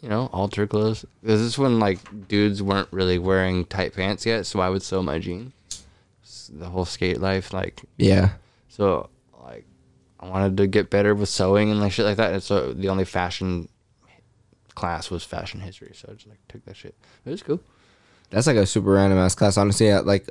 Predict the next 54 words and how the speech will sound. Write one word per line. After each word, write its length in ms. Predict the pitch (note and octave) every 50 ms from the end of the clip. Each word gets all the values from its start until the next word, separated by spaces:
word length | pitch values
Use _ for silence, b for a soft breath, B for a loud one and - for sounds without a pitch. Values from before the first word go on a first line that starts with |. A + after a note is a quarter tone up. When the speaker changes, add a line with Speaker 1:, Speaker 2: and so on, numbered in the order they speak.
| -
Speaker 2:
at 260 | - F#2 G2 F#2+ F#2
Harupa, 500 | G2+ A2 G#2 G#2+ A2+ G2 - B2 B2 B2
w-, 320 | A#2 A2+ G2+ - - G#2+ A2
our 240 | G2+ G2 G2 G2+ A2+
Speaker 1:
I 40 |
Speaker 2:
school 120 | A2+ G#2+ G#2+
Speaker 1:
think 160 | D3 D3 C#3+
Speaker 2:
was, 100 | C#3+ B2+
Speaker 1:
I 40 | G#2+
Speaker 2:
like, 180 | A2 G2 -
Speaker 1:
also 100 | A#2+ A2
Speaker 2:
super 280 | F#2+ - - G2 - G2+
random. 160 | F#2 F#2 F#2
Speaker 1:
procrastinated, 580 | - - F#2+ F#2 F2+ E2+ F#2 F#2 F2+ F2+ E2+ - _ _ _ _ _ _ _ _ _ _ _ _ _ _ _ _ _ _ - _ _ - -
like, 400 | E2+ F2+ D2+ A1+ G#1+ - - - - - - -
picking 340 | - - G2 - - A2 A2
a 80 | A2
class, 360 | G#2 - - A2+ A#2 A#2 A2+ -
so, 260 | - - G2 F#2+ F#2
like, 220 | D#2+ C#2+ C#2 -
that 220 | - - C#2+ - -
might 200 | D#2 F2 F2 F2
have 120 | F2+ F2+ F2+
been 140 | F#2+ F#2 F#2
one 100 | F#2 F#2+
of 60 | E2+
the 160 | F2 F2 -
only 260 | - D#2 F2+ F#2+ F2+ F2
ones 240 | F2+ E2+ E2 E2+ -
to 100 | - -
pick 260 | - - F#2+ G2 -
from, 240 | - A2+ A2+ A2+ A2
and 120 | G2 E2 B1
I 60 | B1
was 140 | - G#2 -
just 220 | - - - -
like, 100 | - -
"Well, 140 | - - -
I 40 | - G2 -
wanna 140 | A2 A#2 A2
do 160 | A2 - -
fashion, 520 | - - - - - - - - A2+ A2 -
so, 100 | - -
like, 120 | - - -
Speaker 2:
Mm. 120 | - -
Speaker 1:
that's 200 | - - - -
cool." 280 | _ - - G#2 A#2 - - -
<laughs> 100 | - - - _ b b b b b b b b b b b b b b b b b _
But 200 | - - - -
it 20 |
was, 260 | B2 D3 F#3 - - - -
it 60 | G#2
was 120 | B2+ B2 _
chill. 140 | _ _